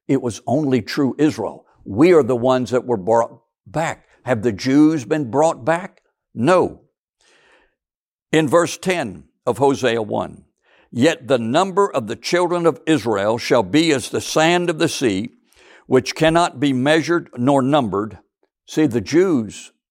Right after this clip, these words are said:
their population is only fifteen million, approximately fifteen million.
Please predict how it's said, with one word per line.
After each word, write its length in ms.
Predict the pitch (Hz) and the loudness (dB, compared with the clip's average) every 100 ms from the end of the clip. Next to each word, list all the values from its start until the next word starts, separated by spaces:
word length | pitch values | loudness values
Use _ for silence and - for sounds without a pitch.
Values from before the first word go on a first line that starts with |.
| _ _ _ _ _ _ | _ _ _ _ _ _
their 220 | 113 165 | 0 0
population 800 | 170 170 156 127 123 165 - 120 | 2 -2 0 0 2 2 0 -4
is 140 | 110 120 | 0 0
only 260 | 147 127 | 0 -2
fifteen 640 | 110 156 - - 147 127 | -2 -6 -4 -2 0 0
million, 420 | 110 165 139 82 - _ _ _ _ _ _ _ _ | 0 0 0 -4 -16 _ _ _ _ _ _ _ _
approximately 680 | - - 170 - 165 156 143 | -8 0 0 0 -4 -2 -2
fifteen 560 | 147 185 - 170 165 | 0 -4 -2 -8 -6
million. 380 | 160 214 156 - | 2 2 2 -6